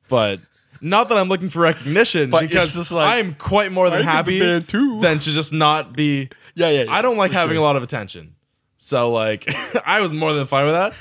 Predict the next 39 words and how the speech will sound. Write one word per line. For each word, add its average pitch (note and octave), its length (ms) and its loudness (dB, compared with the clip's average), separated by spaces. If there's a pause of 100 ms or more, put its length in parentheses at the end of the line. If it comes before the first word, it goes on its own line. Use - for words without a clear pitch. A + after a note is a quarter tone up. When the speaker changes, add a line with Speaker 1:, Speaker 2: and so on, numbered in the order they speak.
(160)
Speaker 1:
But D#3+ 100 0
I E3 220 2
just, E3 280 -6
that's D3 220 2
just C#3+ 120 -4
what D3 100 4
I C3 40 4
like B2 140 2
to - 60 -14
compare A#2+ 280 -2
it G#2 80 -8
to, G2 120 -8
'cause G2+ 160 -12
it G2+ 60 -4
was G2 120 -6
so G#2+ 140 -4
funny. F2 340 -8
'Cause B2 160 -6
there's D3+ 220 0
literally D#3+ 320 2
one C3+ 180 2
time A2 360 -4 (480)
at A2 380 -2 (380)
my A2+ 240 -2
old G#2+ 160 -2
high A2 120 -6
school F2+ 480 -10 (320)
where G2+ 200 -4
we A2 100 -4
played. A2+ 360 0
We G2+ 80 -8
played B2+ 180 -2
at G#2+ 60 -2
lunchtime, G2 600 -6 (540)
Speaker 2:
Mm-hmm. F#2+ 60 -8
Speaker 1:
and G2+ 680 -6 (760)
there A#2 180 -2
was A2 180 -4
people, G#2+ 600 -4